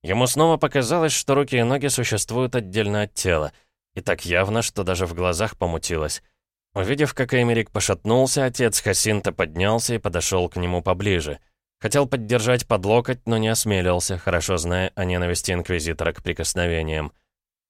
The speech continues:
«Вам плохо?» — спросил он. Эмерик пришел в себя, отступил на шаг в сторону и сказал: «Ничего страшного, просто голова закружилась.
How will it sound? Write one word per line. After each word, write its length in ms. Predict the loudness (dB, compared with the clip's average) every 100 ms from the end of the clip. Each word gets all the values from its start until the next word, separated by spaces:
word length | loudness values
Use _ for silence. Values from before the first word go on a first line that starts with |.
| _
«Вам 260 | -4 -4 -4
плохо?» — 540 | 0 2 2 -2 -6 _ _ _
спросил 500 | -6 -4 -2 -2 0
он. 240 | -2 -4 -12 _ _ _ _ -2
Эмерик 360 | 0 2 0
пришел 320 | -2 -2 0 0
в 80 |
себя, 400 | -2 -4 -2 -2 -4 _ _
отступил 500 | -4 -2 -2 0 2
на 120 | 2
шаг 240 | 2 0 -2
в 40 |
сторону 400 | -2 0 0 0
и 60 | -2
сказал: 540 | 0 0 2 2 0 -8 _ _ _ _ _ _ -10
«Ничего 360 | -4 0 2
страшного, 680 | 2 2 2 2 -2 -8 -14 -20 _
просто 320 | -4 -2 -4
голова 460 | -2 0 2 2 2
закружилась. 760 | -2 -6 -6 -4 -4 -6 -8